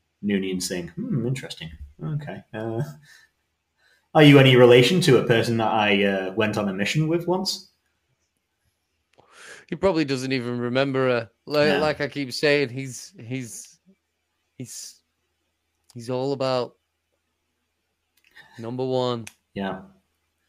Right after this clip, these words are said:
Speaker 1: He is a self-serving bastard. <laughs>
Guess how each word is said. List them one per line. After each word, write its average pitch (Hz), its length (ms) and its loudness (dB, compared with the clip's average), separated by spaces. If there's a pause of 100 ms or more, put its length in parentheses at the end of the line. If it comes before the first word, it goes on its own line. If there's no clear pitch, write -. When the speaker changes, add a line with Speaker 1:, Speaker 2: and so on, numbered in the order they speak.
(460)
Speaker 1:
He 90 100 -12
is 90 440 -12
a - 40 -20
self-serving 98 600 -8
bastard. - 540 -12
<laughs> - 680 -20